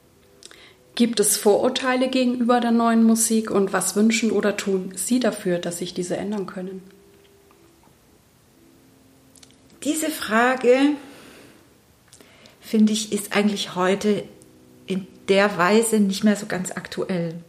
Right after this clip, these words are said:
Speaker 2: weil die neue Musik hat ja tatsächlich lange viel dafür getan, um unverstanden zu sein, so eine Art Kunstmärtyrer, ähm, möglichst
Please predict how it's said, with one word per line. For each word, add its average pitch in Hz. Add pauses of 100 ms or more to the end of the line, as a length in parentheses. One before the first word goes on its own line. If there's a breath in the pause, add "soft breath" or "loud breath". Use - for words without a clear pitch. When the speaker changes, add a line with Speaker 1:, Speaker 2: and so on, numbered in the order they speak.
(880 loud breath)
Speaker 2:
weil 214 (720)
die 226
neue 220
Musik 262
hat 226 (1120)
ja 190
tatsächlich 208
lange 208
viel 233
dafür 220
getan, 208
um 190
unverstanden 214
zu 196
sein, 190 (380 loud breath)
so 208
eine -
Art 175
Kunstmärtyrer, 208 (500 loud breath)
ähm, 185 (260)
möglichst 214